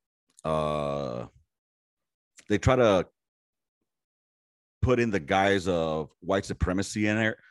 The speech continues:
to kinda, like, almost try to justify or have you go against this person. But I'm not fucking all about white supremacy. I'm not even white. I mean, I guess in theory I'm half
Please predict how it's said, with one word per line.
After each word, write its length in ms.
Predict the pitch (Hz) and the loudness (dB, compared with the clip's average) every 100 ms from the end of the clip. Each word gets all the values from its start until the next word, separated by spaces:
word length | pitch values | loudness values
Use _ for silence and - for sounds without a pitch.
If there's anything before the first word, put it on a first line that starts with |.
| _ _ _ | _ _ _
to 140 | 98 | -8
kinda, 260 | - 107 92 | -4 -4 -2
like, 180 | 82 92 | -2 -2
almost 300 | 95 82 - | -2 -2 -2
try 80 | |
to 100 | 92 | -4
justify 760 | 69 87 90 - - 101 101 98 | -4 -4 -4 -4 -2 0 2 2
or 240 | - 82 | 0 -4
have 240 | 78 87 85 | -2 -4 -6
you 80 | 87 | -8
go 220 | 90 87 | -4 -4
against 440 | 71 82 85 - | -4 -6 -6 -6
this 140 | 110 - | -10 -8
person. 560 | 127 131 - 147 147 _ _ _ _ _ | -4 -4 -4 -8 -8 _ _ _ _ _
But 420 | 87 95 92 90 - _ _ _ _ _ _ _ _ - | -2 0 2 -2 -8 _ _ _ _ _ _ _ _ -4
I'm 220 | 95 104 | -2 0
not 240 | 113 110 | 2 0
fucking 880 | 107 120 110 - 95 87 82 80 80 - | 0 0 0 -2 -4 -2 -4 -6 -10 -4
all 160 | 90 92 | -2 2
about 260 | 95 87 | 2 2
white 180 | 90 92 | 2 -2
supremacy. 360 | - 101 95 95 | -6 -8 -4 -2
I'm 60 | |
not 100 | 101 | -2
even 260 | 78 71 64 | -4 -6 -4
white. 300 | 80 62 - _ _ _ _ - | -2 -4 -6 _ _ _ _ -12
I 60 | |
mean, 280 | 80 73 67 - _ _ _ - | -8 -8 -10 -16 _ _ _ -10
I 80 | 80 | -8
guess 380 | 71 120 120 101 | 0 2 2 -2
in 120 | 85 | -6
theory 420 | - 85 95 92 | -6 -4 -2 0
I'm 180 | 82 71 _ _ - | -2 -6 _ _ -18
half 640 | - - 73 90 95 - | -12 -6 -4 -2 -4 -10